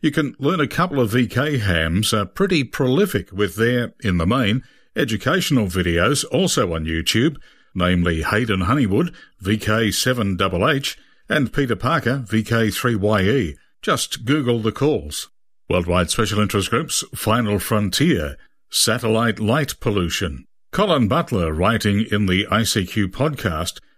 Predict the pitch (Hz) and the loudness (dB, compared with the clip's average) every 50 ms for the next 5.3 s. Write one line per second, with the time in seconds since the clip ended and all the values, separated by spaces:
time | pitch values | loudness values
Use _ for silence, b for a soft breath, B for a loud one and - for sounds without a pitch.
0 | _ _ - - 113 127 143 131 110 - - 113 110 117 113 98 87 113 120 135 | _ _ -4 0 0 2 2 0 0 0 0 2 2 2 0 -2 0 -2 -2 -2
1 | - - 117 107 - - - 98 110 117 117 107 - 90 87 98 143 175 151 98 | 0 -2 -2 0 0 0 0 2 2 2 0 0 0 0 2 2 2 2 2 2
2 | 92 120 143 B B B B B B 110 101 104 98 78 85 107 120 113 - 110 | 2 0 -2 B B B B B B 0 0 2 2 2 2 2 0 0 0 0
3 | 95 90 87 78 87 87 80 - - 110 131 123 98 104 110 110 98 90 90 - | 0 0 0 0 0 -2 0 0 0 0 2 2 0 0 0 0 0 0 0 0
4 | - 90 87 - - - 117 131 123 - 107 95 90 87 82 82 - - 127 151 | 0 -2 -2 -2 -2 -2 -2 -2 -2 -2 -2 0 0 0 0 -2 -2 -2 -2 0
5 | 139 98 85 85 90 98 | 0 0 0 0 -2 -2